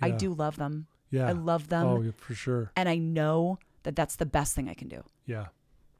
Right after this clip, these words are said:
Speaker 1: And I know. And on my worst days with them, because I have teenagers.
Speaker 2: Sure.
Speaker 1: I get, I mean, I have teenagers that are going to be young adults very soon.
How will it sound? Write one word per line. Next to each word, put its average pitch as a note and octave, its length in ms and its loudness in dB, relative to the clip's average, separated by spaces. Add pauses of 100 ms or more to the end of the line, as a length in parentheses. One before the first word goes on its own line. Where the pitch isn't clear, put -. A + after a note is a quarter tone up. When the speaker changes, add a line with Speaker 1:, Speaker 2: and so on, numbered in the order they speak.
(160)
Speaker 1:
And D#3+ 100 0
I D3 60 2
know. D3+ 320 0
And E3 260 -2
on E3 140 2
my D#3 120 2
worst D#3 280 -2
days C3+ 200 -4
with D#3 80 -8
them, F#3 180 -2
because G3 240 -6
I G3+ 40 0
have G#3 100 -2
teenagers. - 580 -4 (180)
Speaker 2:
Sure. A#2+ 360 -4
Speaker 1:
I G3 100 0
get, F3 240 0
I F3 80 0
mean, E3 340 -4 (120)
I - 60 -2
have G3 60 -4
teenagers F3+ 420 -4
that D3+ 100 -6
are C#3 40 -4
going D#3+ 160 -2
to F3 40 -2
be F3 80 -4
young E3+ 200 0
adults D#3 280 -4
very D#3 160 -2
soon. D3 300 -4